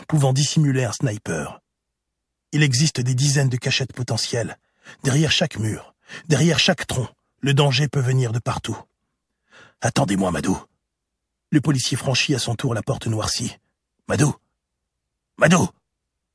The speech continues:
La journaliste a disparu. Volatilisée.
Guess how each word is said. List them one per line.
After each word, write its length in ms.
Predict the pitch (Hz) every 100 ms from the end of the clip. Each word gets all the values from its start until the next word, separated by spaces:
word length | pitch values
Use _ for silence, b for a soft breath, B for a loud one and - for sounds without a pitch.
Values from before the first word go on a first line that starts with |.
| _ _ _ _ _ _ _ _
La 100 | -
journaliste 520 | 110 110 110 98 101 92
a 40 |
disparu. 420 | 82 - - - - _ _ _ _ _ _ _ _ _ _ _ -
Volatilisée. 840 | 123 110 92 92 76 - - -